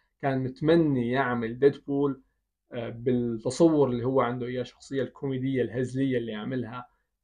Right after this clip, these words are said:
آه، يواجه وولفرين. سعى كثير راين رينولدز حتى، أولا حتى يحقق رؤيته لشخصية ديدبول، وعملها فعلا بأول جزئين، وسعى كثير حتى يجمع شخصية وولفرين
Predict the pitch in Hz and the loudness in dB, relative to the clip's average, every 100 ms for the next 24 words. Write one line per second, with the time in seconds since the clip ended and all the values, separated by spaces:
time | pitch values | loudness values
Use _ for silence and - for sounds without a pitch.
0 | _ _ 143 117 117 127 135 147 143 135 | _ _ -14 -12 -6 2 8 8 8 4
1 | 120 - 127 123 113 107 131 165 170 _ | 0 -2 2 2 0 -6 -4 -2 -6 _
2 | _ _ _ - 160 135 123 - 139 123 | _ _ _ -2 0 0 -2 -2 0 2
3 | 120 113 120 131 123 107 - - _ 120 | 0 -2 -4 -2 -4 -6 -14 -20 _ -14
4 | 113 - _ 170 143 135 123 107 117 - | -14 -20 _ 2 6 6 4 -2 -10 -10
5 | - 139 - 127 - 147 151 127 120 120 | -10 -12 -12 -16 -2 0 0 -6 -8 -8
6 | 117 - _ 131 123 127 - 139 127 120 | -12 -14 _ -6 -4 -6 -4 -4 -4 -6
7 | 110 139 123 113 127 123 113 107 120 117 | -4 -2 -2 -6 -6 -6 -6 -10 -10 -10
8 | 120 113 139 143 139 _ _ _ 139 160 | -12 -12 -8 -6 -8 _ _ _ -2 0
9 | 143 143 156 156 - 139 _ 143 131 135 | 0 0 0 0 0 -12 _ -4 0 0
10 | 135 127 113 107 _ _ 135 127 135 135 | 0 -4 -4 -8 _ _ -14 -6 -4 -2
11 | 123 139 139 139 | -2 -2 -2 -4